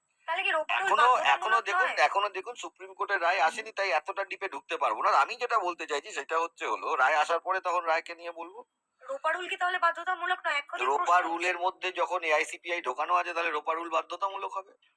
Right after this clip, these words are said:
Speaker 2: Finally দেখা যাক সুপ্রিম কোর্ট কি বলে। কিন্তু ঘটনা হচ্ছে হলো রাজ্য সরকার সওয়াল তো যা খুশি করতে পারে, রাজ্য সরকার তো এটাও সওয়াল করতে পারে যে কর্মচারীরা যত মাইনে পেয়েছে পুরোটাই ভাইপো পাবে। সওয়াল করতে তো কোনো দোষ নেই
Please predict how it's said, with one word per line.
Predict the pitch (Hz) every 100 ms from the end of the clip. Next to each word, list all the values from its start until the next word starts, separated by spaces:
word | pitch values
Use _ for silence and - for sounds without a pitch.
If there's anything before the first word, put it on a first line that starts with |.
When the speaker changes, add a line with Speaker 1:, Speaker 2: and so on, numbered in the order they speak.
| _ _ _ _ _ _ -
Speaker 2:
Finally | 110 127 156
দেখা | 165 151 185
যাক | 185
সুপ্রিম | 196 - 190
কোর্ট | 185 196
কি | - 185
বলে। | 180 185 - _ _ _ _ _ _
কিন্তু | - -
ঘটনা | - - 226
হচ্ছে | 214 - 220
হলো | -
রাজ্য | 190 - - 165
সরকার | 185 247
সওয়াল | - 135 160
তো | 196
যা | 226 233
খুশি | 233 185
করতে | 208 - 202
পারে, | 117
রাজ্য | 143
সরকার | 165 175
তো | 180
এটাও | 175 185
সওয়াল | 180 170
করতে | 156 151 139
পারে | 127
যে | 139
কর্মচারীরা | 143 147 160 170 170
যত | 160 180
মাইনে | 147 156 190
পেয়েছে | 226 240
পুরোটাই | - 165 156 156 156
ভাইপো | 139 156 117
পাবে। | - 113 _ - 1077 - 932 _ _ _ _ _ _ _ _ -
সওয়াল | - - - 185 -
করতে | 240 240 262
তো | 262
কোনো | 262 277
দোষ | 277 302 -
নেই | 226